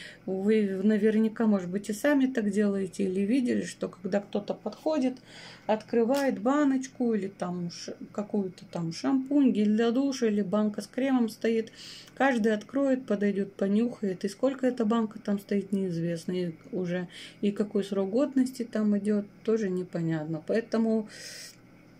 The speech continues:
лучше брать вот, как говорится,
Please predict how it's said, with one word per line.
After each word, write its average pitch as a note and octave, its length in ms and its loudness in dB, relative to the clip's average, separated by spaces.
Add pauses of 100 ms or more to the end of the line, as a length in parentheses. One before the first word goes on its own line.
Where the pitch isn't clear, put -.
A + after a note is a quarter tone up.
(220)
лучше D4+ 340 2
брать G#3 360 -2
вот, F3+ 160 -4 (1000)
как F3+ 160 -4
говорится, F3+ 800 -2